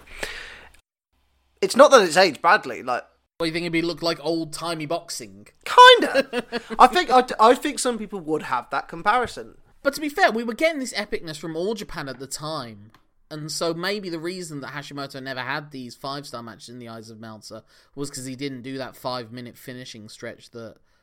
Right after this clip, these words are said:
Speaker 2: Meltzer preferred. But they want it to be presented maybe more as a sport and more of a sense of people wouldn't stay up for that long. I
Speaker 1: Yeah.
Speaker 2: don't know.
Speaker 1: But this is, this is as enjoyable.
Speaker 2: Hmm.
Speaker 1: In my eyes. It
Speaker 2: I don't know if it's as enjoyable.
Speaker 1: Wow.
Speaker 2: I wouldn't give this five stars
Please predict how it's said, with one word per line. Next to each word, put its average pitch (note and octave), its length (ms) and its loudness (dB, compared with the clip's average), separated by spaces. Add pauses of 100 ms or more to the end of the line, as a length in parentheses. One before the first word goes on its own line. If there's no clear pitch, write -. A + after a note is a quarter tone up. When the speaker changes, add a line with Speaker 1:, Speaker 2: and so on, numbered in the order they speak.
(200)
Speaker 2:
Meltzer B2 340 -12
preferred. A#2+ 560 -8 (380)
But - 80 -12
they D3 100 -2
want C#3+ 220 -6
it C3+ 100 -12
to - 80 -18
be C3 140 -10
presented C3 480 -10
maybe C3+ 240 -6
more B2+ 240 -10
as A2+ 100 -14
a A2 60 -14
sport C3 460 -8
and B2+ 100 -12
more B2+ 160 -10
of A#2 60 -14
a B2 40 -16
sense B2 300 -12
of B2 100 -18
people B2 240 -14
wouldn't C#3+ 300 -10
stay A#2 260 -8
up G#2+ 160 -14
for - 120 -20
that A2 200 -16
long. G2+ 340 -20 (120)
I - 60 -8
Speaker 1:
Yeah. D#3 80 -4
Speaker 2:
don't D#3 80 -10
know. G3+ 180 -8 (240)
Speaker 1:
But A#3 100 -12
this C#4 140 -10
is, A#3+ 140 -10 (180)
this C4+ 180 -8
is A3 320 -8
as D3+ 220 -4
enjoyable. D3+ 560 -12 (960)
Speaker 2:
Hmm. B2+ 220 -12 (200)
Speaker 1:
In D3 100 -12
my C3+ 220 -14
eyes. A#2+ 240 -16
It D#3+ 120 -12
Speaker 2:
I A3 60 2
don't A#3+ 80 6
know C#4 60 2
if C#4 60 0
it's A#3 160 -8
as F#3+ 240 6
enjoyable. A#2+ 540 -12
Speaker 1:
Wow. D#3+ 180 0
Speaker 2:
I D#3+ 60 -4
wouldn't G3+ 180 -2
give F3 120 -8
this D#3+ 160 -10
five C#3+ 320 -4
stars - 640 -12